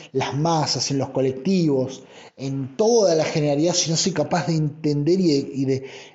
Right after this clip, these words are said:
y de, y de preocuparme por cada uno individualmente. No es que estés viendo qué le pasa a cada individuo in-, individualmente, personalmente, sino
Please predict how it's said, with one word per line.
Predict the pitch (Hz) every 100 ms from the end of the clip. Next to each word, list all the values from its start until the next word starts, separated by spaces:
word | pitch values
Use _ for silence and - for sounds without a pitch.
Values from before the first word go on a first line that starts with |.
| _
y | 135
de, | 135 135 135 135
y | 139
de | 131
preocuparme | 135 - 143 - 127 180 180 170
por | - 143 135
cada | - 185 175
uno | 175 180
individualmente. | 160 143 147 147 135
No | 147
es | -
que | 139
estés | - - -
viendo | 139 160 156 147 135
qué | 160
le | 156
pasa | 151 151 -
a | 135
cada | 147
individuo | 147 139 139 151 147 131 - -
in-, | 147 139 139
individualmente, | 139 131 135 135 131 120 120 - _ - - _ _ - -
personalmente, | 135 - 139 139 139 120
sino | 113 135 165 190